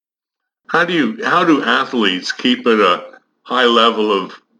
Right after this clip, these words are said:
of, of preparation and, and skill without competitions to go to? Does it make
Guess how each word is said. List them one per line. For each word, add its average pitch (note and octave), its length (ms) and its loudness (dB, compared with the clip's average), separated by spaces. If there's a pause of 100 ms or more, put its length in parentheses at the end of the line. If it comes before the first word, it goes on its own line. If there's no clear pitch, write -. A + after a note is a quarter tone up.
(100)
of, - 420 -4
of - 300 -8
preparation A2 1040 0
and, F2+ 280 -6 (140)
and G2+ 180 -2
skill A#2 760 0 (720)
without A2+ 600 2 (280)
competitions A#2 840 -2
to G2+ 120 -6
go A2 220 0
to? A2 260 -6
Does G#2 220 -4
it G#2+ 160 -6
make A2+ 340 -2